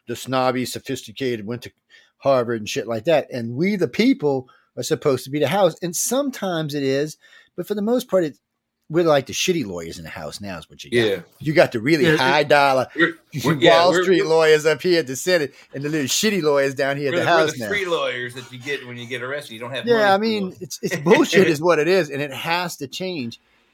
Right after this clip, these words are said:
Speaker 1: Term limitations and, and, and occupation limitations will change Congress in ways you cannot even believe. And it is a little dangerous for both parties, 'cause you never know when they might get into a rut, or somebody might just decide, "Hey, look, we like the way this has been working. Let's just stay with these people."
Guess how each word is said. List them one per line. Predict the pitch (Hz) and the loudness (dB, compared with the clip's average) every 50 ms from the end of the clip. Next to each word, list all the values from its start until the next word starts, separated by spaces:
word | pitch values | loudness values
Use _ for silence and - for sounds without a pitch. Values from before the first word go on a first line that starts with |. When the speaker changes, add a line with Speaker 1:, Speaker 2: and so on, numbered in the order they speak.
| _ | _
Speaker 1:
Term | - 151 170 190 214 214 | -4 -2 0 0 0 -2
limitations | 208 196 190 175 - 180 170 165 147 - 156 135 123 | -2 -2 -2 -2 -2 -2 -2 -2 -2 -4 -8 -8 -8
and, | 139 127 104 | -8 -8 -8
and, | 143 127 123 123 - - | -8 -10 -10 -10 -12 -12
and | 123 120 117 139 | -14 -12 -8 -4
occupation | 143 147 - - - 143 135 131 - 131 117 | -4 -4 -6 -6 -6 -6 -6 -6 -6 -8 -8
limitations | 117 117 110 - - 117 117 - 120 98 | -6 -8 -8 -6 -6 -6 -6 -6 -10 -10
will | 104 104 - | -10 -10 -8
change | - 131 127 127 117 - | -4 -2 -2 -2 -4 -4
Congress | - 113 110 110 110 101 - - | -6 -6 -6 -6 -6 -8 -8 -8
in | 101 98 | -8 -6
ways | 101 101 98 95 | -6 -8 -8 -10
you | 92 | -12
cannot | - 104 104 101 101 101 | -16 -14 -12 -10 -10 -10
even | 98 98 95 | -10 -12 -14
believe. | 85 104 113 104 82 - _ _ - - _ _ - | -14 -14 -12 -12 -14 -14 _ _ -20 -20 _ _ 0
And | 170 190 | 2 4
it | 196 | 6
is | 233 269 269 | 6 4 4
a | 269 | 2
little | 294 294 262 233 | 0 0 0 0
dangerous | 170 147 160 151 151 147 135 135 - | 0 0 0 0 0 0 -2 -4 -4
for | - 139 131 | -4 -6 -2
both | 110 123 120 123 127 - | 0 2 2 2 0 -4
parties, | - - 127 135 151 156 143 | -2 -2 0 0 0 -2 -6
'cause | - 151 143 | -8 -8 -8
you | 156 160 | -6 -2
never | 151 143 151 175 | -2 -2 -2 -2
know | 165 135 127 131 | -2 -2 -2 -2
when | 127 127 123 127 127 - - | -2 -4 -6 -6 -8 -8 -6
they | 123 123 | -6 -4
might | 113 110 110 117 117 | -4 -4 -6 -8 -6
get | - 107 117 | -8 -8 -8
into | 117 107 - 110 | -8 -8 -8 -8
a | 101 | -8
rut, | 92 98 98 101 98 _ _ _ _ _ _ _ _ - | -6 -6 -6 -8 -8 _ _ _ _ _ _ _ _ -12
or | 113 113 | -10 -8
somebody | - 127 120 120 120 117 113 | -6 -4 -2 -2 -2 -2 -2
might | 110 110 107 - | -4 -6 -6 -8
just | - 110 - - | -10 -14 -12 -10
decide, | 107 - - 107 95 92 92 95 - - | -10 -8 -4 -4 -2 -2 -4 -4 -4 -2
"Hey, | 139 151 127 | 0 0 0
look, | 107 156 175 - _ - _ _ _ _ _ _ _ _ _ _ _ _ _ _ - | 2 0 -2 -2 _ -20 _ _ _ _ _ _ _ _ _ _ _ _ _ _ -6
we | 113 127 120 | -4 -2 0
like | 113 110 113 110 | 0 -2 -2 -4
the | 113 104 | -4 -4
way | 107 101 | -4 -4
this | 95 90 - | -6 -8 -10
has | 98 87 | -10 -10
been | 98 98 95 | -10 -10 -8
working. | 92 95 101 - 110 104 | -6 -8 -8 -6 -6 -8
Let's | 104 104 | -8 -6
just | - 95 - - | -8 -8 -8 -6
stay | - 87 85 | -6 -6 -8
with | 85 90 - | -8 -10 -12
these | - - - | -12 -12 -6
people." | - 135 127 123 _ - | -2 -2 -2 -2 _ -12